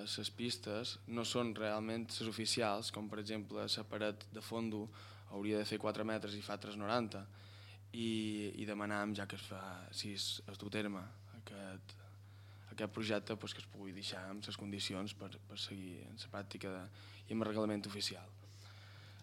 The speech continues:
Ehm, a part d'això, demanam també que, que aquest estudi també es pugui fer amb, conjuntament amb, amb, amb la directiva i que, que es pugui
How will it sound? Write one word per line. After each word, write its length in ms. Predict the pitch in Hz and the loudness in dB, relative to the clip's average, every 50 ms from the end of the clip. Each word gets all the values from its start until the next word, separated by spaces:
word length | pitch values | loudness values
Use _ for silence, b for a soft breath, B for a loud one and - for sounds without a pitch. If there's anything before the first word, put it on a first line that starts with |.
| B B - - | B B 6 10
Ehm, 880 | 156 156 151 151 147 143 143 139 135 131 123 120 117 113 110 110 104 101 98 101 - - - - - - - - - - - - - 131 | 12 12 12 12 12 12 12 12 10 8 6 4 2 2 0 0 -2 -4 -6 -10 -14 -16 -16 -16 -16 -16 -16 -16 -14 -12 -8 -2 0 4
a 80 | 123 | 10
part 220 | 113 131 127 127 127 | 12 12 12 12 12
d'això, 420 | 127 - - 135 131 135 135 131 | 12 12 12 12 12 12 12 12
demanam 400 | 123 123 120 123 123 123 120 113 | 12 10 8 8 8 6 6 6
també 300 | 110 117 117 117 117 117 117 113 | 4 4 6 8 8 8 8 8
que, 160 | - 113 107 98 92 | 8 6 6 6 4
que 140 | 104 104 101 98 | 2 2 2 2
aquest 180 | 98 110 107 110 107 | 2 2 2 2 2
estudi 320 | - - 110 107 107 107 104 101 | 4 4 6 6 6 4 2 0
també 160 | 101 101 104 101 | -4 -6 -6 -6
es 60 | - | -8
pugui 220 | - 101 104 104 - | -8 -6 -6 -4 -2
fer 180 | - 104 104 104 - - | 0 2 2 4 4 4
amb, 320 | 104 101 101 98 98 98 98 101 - - - - | 4 2 2 0 -2 -4 -8 -10 -12 -12 -6 -4
conjuntament 680 | 110 110 107 110 107 101 107 104 101 104 104 107 110 104 - 104 | -2 0 2 2 2 2 2 4 4 4 4 4 2 0 -2 -4
amb, 240 | 101 98 - 98 | -4 -6 -6 -8
amb, 720 | 98 95 95 95 95 95 98 - - - - - - - - | -8 -8 -10 -10 -12 -12 -12 -12 -12 -14 -14 -14 -12 -10 -6
amb 160 | 107 104 - | -4 0 2
la 80 | 113 110 | 4 4
directiva 480 | 107 107 104 107 110 113 107 113 117 131 - B B B B B B B B B B B B - 139 | 4 4 2 2 2 4 6 6 6 4 2 B B B B B B B B B B B B 0 0
i 60 | 127 - | 0 0
que, 220 | - 113 110 104 101 101 | 2 0 2 2 2 0
que 140 | 95 101 107 | 0 0 -2
es 60 | - - | -2 0
pugui 160 | - 110 107 | 4 4 6